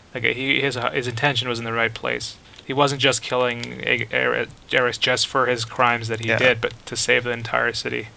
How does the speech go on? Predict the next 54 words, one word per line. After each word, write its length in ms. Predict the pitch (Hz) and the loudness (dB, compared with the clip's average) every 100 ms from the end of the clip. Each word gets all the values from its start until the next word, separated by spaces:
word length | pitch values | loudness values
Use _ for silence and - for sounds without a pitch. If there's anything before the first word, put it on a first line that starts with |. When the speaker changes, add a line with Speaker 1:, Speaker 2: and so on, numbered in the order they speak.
| - | -14
Speaker 1:
from 180 | - 120 | -8 -2
being 160 | 113 113 | -2 0
Speaker 2:
'Cause 220 | 113 139 | 0 0
Speaker 1:
burned 80 | 117 | 2
Speaker 2:
the 60 | 196 | 4
Speaker 1:
down. 160 | 226 185 | 4 4
Speaker 2:
pyromancer 300 | 175 165 135 | 2 2 -2
was 140 | 123 | -2
in 80 | 127 | -2
the 100 | 101 | -2
room 460 | 117 127 101 92 - | -2 -4 -4 -10 -14
at 20 | |
Speaker 1:
He 80 | 170 | -6
Speaker 2:
the 60 | 190 | 2
Speaker 1:
killed 160 | 220 | 4
Speaker 2:
same 0 | |
Speaker 1:
the 60 | 196 | 4
Speaker 2:
time. 200 | 170 170 | 4 4
Speaker 1:
pyromancer 280 | 160 151 127 | 2 -2 -8
first, 420 | - 139 151 - | -2 0 0 -6
and 100 | 135 | -8
then 120 | 135 | -6
he 40 | 135 | -6
came 280 | 117 135 127 | -4 -2 4
back, 340 | 127 123 - - | 4 4 0 -10
and 160 | 135 127 | -8 -2
then, 300 | 123 120 113 | -4 -2 -2
like, 300 | 113 113 - - - | -2 -4 -12 -20 2
Aerys 240 | 127 120 127 | 4 4 0
is 60 | |
like, 160 | 120 110 | -4 -2
"What 80 | 120 | 4
happened?" 320 | 123 117 110 | 4 2 -6
He's 80 | 110 | -4
like, 140 | 110 | -4
"I 40 | 110 | -2
killed 220 | 127 117 | -4 -6
the 40 | |
pyromancer." 580 | 110 120 113 113 - 120 - - | 4 4 6 2 -2 -12 -16 -18
So, 180 | - 123 | -12 -10
but 160 | 117 135 | -4 0
there 80 | |
were, 100 | 147 | 2
there 100 | 143 | 2
were, 200 | 147 143 | 2 2
there 120 | 139 147 | 0 -2
were 60 | |
a 60 | 139 | 0
couple 280 | 160 - 135 | 0 0 -2
other 180 | 131 131 | -2 -2
ones 320 | 117 113 113 | -4 -6 -6
around, 540 | 113 117 113 107 104 - - | -4 -2 0 -2 -8 -12 -10
like, 140 | 110 | -4
that 140 | 123 | -4